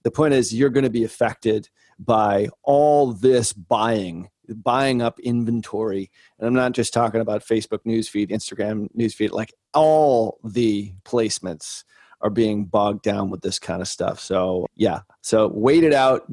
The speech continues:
do as much as you can to optimize your ads, have good messaging, change out your creatives as much as you possibly can,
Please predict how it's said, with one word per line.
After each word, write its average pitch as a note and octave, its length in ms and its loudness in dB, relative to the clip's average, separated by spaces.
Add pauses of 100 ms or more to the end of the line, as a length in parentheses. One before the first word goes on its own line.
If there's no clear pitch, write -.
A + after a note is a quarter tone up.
(160)
do C3 180 2
as A#2 120 0
much B2+ 220 0
as G#2 100 -6
you A2+ 80 -4
can A#2 400 -2
to G#2+ 260 0
optimize G#2+ 600 -2
your G2+ 120 -2
ads, G#2+ 320 0
have G#2 200 -2
good G#2+ 240 -2
messaging, A2 680 -2
change A#2 280 -4
out A2 140 0
your A2 100 -4
creatives G#2 720 -4
as F#2+ 100 -10
much G#2 220 -6
as G2 100 -6
you F#2 60 -14
possibly G2 460 -4
can, G2 360 -6